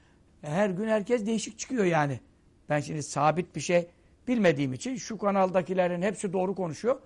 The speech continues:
diyemem. Ama Lale Gül'de çıkan hoca efendilerin hepsi doğru konuşuyor. Bunu diyebilirim. Sadece benim adıma da konuşmuyorum. E neden? E inceliyoruz, eleme yapıyoruz yani. Yanlış konuşan bir adamı çıkartmıyoruz.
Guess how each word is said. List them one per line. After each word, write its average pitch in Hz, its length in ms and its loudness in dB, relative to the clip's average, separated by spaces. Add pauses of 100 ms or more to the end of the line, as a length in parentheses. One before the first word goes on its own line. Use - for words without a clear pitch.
(280)
diyemem. 214 380 2
Ama 151 120 -2
Lale 151 340 0
Gül'de 190 240 -4
çıkan 185 220 -6
hoca 196 220 -2
efendilerin 175 360 -2
hepsi 214 220 -8
doğru 269 180 -4
konuşuyor. 277 380 -12 (500)
Bunu 190 200 -4
diyebilirim. 220 480 -4
Sadece 147 300 -2
benim 180 180 0
adıma 233 280 -2
da 330 80 -8
konuşmuyorum. 175 440 -8 (180)
E 165 80 -4
neden? 247 340 0 (680)
E 147 80 -8
inceliyoruz, 180 800 -2
eleme 190 340 2
yapıyoruz 339 420 -6
yani. 170 240 -4
Yanlış 196 300 -6
konuşan 202 400 -8 (300)
bir 233 80 2
adamı 202 280 0
çıkartmıyoruz. 294 640 -4